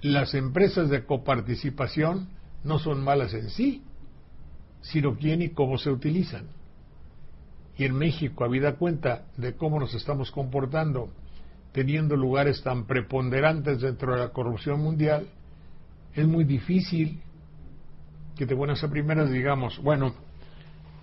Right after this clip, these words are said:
el sindicalismo por el solo hecho de privatizar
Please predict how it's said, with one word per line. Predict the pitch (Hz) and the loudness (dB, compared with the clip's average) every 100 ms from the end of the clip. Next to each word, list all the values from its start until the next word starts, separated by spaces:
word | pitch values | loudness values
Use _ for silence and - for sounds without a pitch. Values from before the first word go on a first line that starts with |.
| - - | -18 -2
el | 151 147 | 0 2
sindicalismo | 180 160 160 170 180 233 233 185 | 2 2 2 2 2 2 2 2
por | 160 | 2
el | 139 | -2
solo | 127 175 175 | 0 2 4
hecho | - 165 | 2 0
de | 139 | 0
privatizar | 123 123 123 - 110 160 170 - | -2 -2 -2 -4 -2 4 4 4